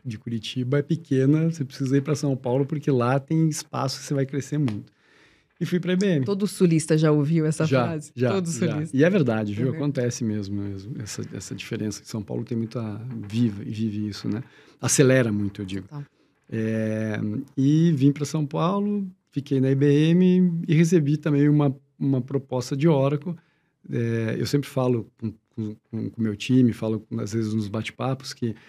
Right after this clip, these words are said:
Speaker 1: é, você fica numa empresa por contexto ou por conteúdo.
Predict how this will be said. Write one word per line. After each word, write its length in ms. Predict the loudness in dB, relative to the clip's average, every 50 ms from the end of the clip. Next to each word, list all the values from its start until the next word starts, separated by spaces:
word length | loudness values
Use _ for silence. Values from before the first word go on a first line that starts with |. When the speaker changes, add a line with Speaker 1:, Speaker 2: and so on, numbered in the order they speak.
| -20 -20 -20 _ _ _
Speaker 1:
é, 100 | -6 -6
você 220 | -4 -4 -2 -2 0
fica 240 | 0 0 0 2
numa 160 | 2 2 2 0
empresa 400 | -2 -2 -2 0 0 0 0 -4
por 240 | -4 _ -10 -10
contexto 500 | -8 -6 -6 -6 -2 0 0 0 0 0
ou 80 | -2 -2
por 160 | -2 -2 -4
conteúdo. 580 | 0 0 0 2 2 2 2 2 0 -2 -6